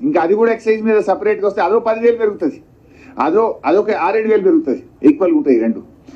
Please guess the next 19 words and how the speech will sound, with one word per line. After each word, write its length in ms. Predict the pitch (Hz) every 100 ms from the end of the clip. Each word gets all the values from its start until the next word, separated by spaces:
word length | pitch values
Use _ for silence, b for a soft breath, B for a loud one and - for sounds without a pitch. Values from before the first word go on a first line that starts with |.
| B
అది 160 | 143 190
ఆరేడు 380 | 214 226 233 226
వేలు, 180 | 240
ఇది 140 | 214 208
ఆరేడు 320 | 214 220 214
వేలు 160 | 220 208
అంటే 520 | 202 233 190 202 - - B B B - 160
పోయినసారి 720 | 196 254 254 254 247 226 220
కంటే 440 | 220 214 247 220
ఎక్సైజ్ 420 | 196 - 233 226
మీద 160 | 214 214
పద్నాలుగు 600 | 240 - 196 190 226 220
పదిహేను 360 | 214 202 208 196
వేల 200 | 190 185
కోట్లు 400 | 180 233 247 233
ఎక్కువ 240 | 208 214
సంపాదించాలని 760 | 202 196 185 175 170 170 160 185
చూస్తున్నారు 360 | 185 - - 156
వీళ్ళు. 240 | - -